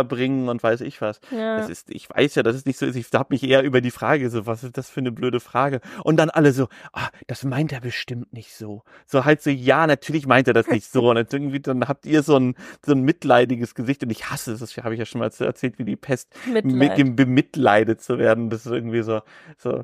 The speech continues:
Speaker 1: Ja, es ist aber ja natürlich auch schwierig für dich, wenn du seit Beginn immer dabei bist und alles mit ihm machst und dir voll Mühe gibst und von ihm
Speaker 2: Aber
Speaker 1: dann
Speaker 2: ich
Speaker 1: voll
Speaker 2: weiß
Speaker 1: oft
Speaker 2: doch,
Speaker 1: immer
Speaker 2: dass,
Speaker 1: dieses,
Speaker 2: das ist,
Speaker 1: ja.
Speaker 2: das, ich
Speaker 1: Ist halt
Speaker 2: finde,
Speaker 1: so
Speaker 2: da machst
Speaker 1: Mama,
Speaker 2: du eher das Fass
Speaker 1: so ein
Speaker 2: auf,
Speaker 1: Mama-Alter halt
Speaker 2: das
Speaker 1: immer noch.
Speaker 2: Fass auf. Ja, aber auch ja überhaupt nicht.
Speaker 1: Ja.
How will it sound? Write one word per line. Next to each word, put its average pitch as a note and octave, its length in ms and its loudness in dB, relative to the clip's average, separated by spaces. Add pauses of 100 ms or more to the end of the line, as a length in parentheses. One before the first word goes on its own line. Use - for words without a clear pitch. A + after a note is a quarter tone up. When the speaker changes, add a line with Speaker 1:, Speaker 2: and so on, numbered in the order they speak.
(120)
Speaker 1:
Ja, G3+ 240 4
es - 120 0
ist A3 120 -10
aber G#3+ 180 4
ja E3+ 140 2
natürlich F3 400 -4
auch F3 80 0
schwierig F#3 400 -8
für G3+ 120 -10
dich, G3 240 -10
wenn F#3+ 140 -6
du F#3 380 -6
seit G#3 440 2
Beginn G#3 360 0
immer B3 240 0
dabei G#3 420 4
bist C4+ 280 -4
und - 80 -10
alles A#3 320 -2
mit B3+ 180 -2
ihm A3+ 140 -4
machst A#3 320 0
und A#3 80 -8
dir G#3+ 80 -2
voll G#3+ 200 -2
Mühe A3 240 -2
gibst G#3+ 340 -4 (300)
und A#3 160 -4
von A3+ 200 2
ihm A3+ 140 2
Speaker 2:
Aber A#3 80 2
Speaker 1:
dann A3 80 2
Speaker 2:
ich - 60 -14
Speaker 1:
voll A#3 160 4
Speaker 2:
weiß G#3 80 6
Speaker 1:
oft - 180 0
Speaker 2:
doch, - 60 2
Speaker 1:
immer G#3 140 0
Speaker 2:
dass, B2+ 140 -6
Speaker 1:
dieses, G3+ 160 -4
Speaker 2:
das - 180 -10
ist, A#2 200 -10
Speaker 1:
ja. G3+ 360 -8
Speaker 2:
das, - 220 -10
ich - 100 -18
Speaker 1:
Ist - 140 -8
halt C#3+ 100 2
Speaker 2:
finde, D#3 80 4
Speaker 1:
so C3+ 60 8
Speaker 2:
da B2 40 8
machst B2+ 180 4
Speaker 1:
Mama, - 180 4
Speaker 2:
du - 60 4
eher A#2 200 6
das A#2 180 4
Fass - 240 0
Speaker 1:
so A3+ 80 0
ein A3 60 0
Speaker 2:
auf, A#2+ 60 4
Speaker 1:
Mama-Alter G3+ 800 2
halt F#3 160 -4
Speaker 2:
das - 120 -6
Speaker 1:
immer F#3 140 -6
noch. F3+ 100 -6
Speaker 2:
Fass - 240 -8
auf. F#2 240 -10
Ja, G2 200 -12
aber A#2+ 280 4 (180)
auch C#3 140 -6
ja - 140 0
überhaupt A#2+ 560 -2
nicht. - 220 -16
Speaker 1:
Ja. G3+ 280 -8